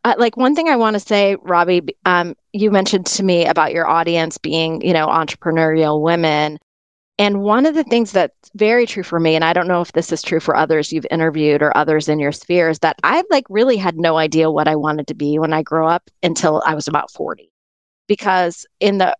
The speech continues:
early part of my life, career was not a big focus. I mean, I had a job, but it wasn't, like, anything I was, like,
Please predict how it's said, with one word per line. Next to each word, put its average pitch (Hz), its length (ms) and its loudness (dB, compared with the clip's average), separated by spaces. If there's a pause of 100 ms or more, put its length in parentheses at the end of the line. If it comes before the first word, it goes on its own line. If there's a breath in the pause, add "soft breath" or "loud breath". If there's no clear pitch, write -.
early 226 300 4
part 185 240 0
of 180 80 0
my 170 180 0
life, 165 320 0
career 190 400 2
was 165 240 0
not 156 240 2
a 175 60 2
big 156 260 -2
focus. 190 720 -2 (380 loud breath)
I 170 160 0
mean, 170 160 -4
I 151 80 0
had 160 180 0
a 160 60 -2
job, 165 640 -2
but 170 180 0
it 165 140 -2
wasn't, 165 320 -2
like, 165 160 -4
anything 160 400 -4
I 160 100 0
was, 156 180 -6
like, - 140 -10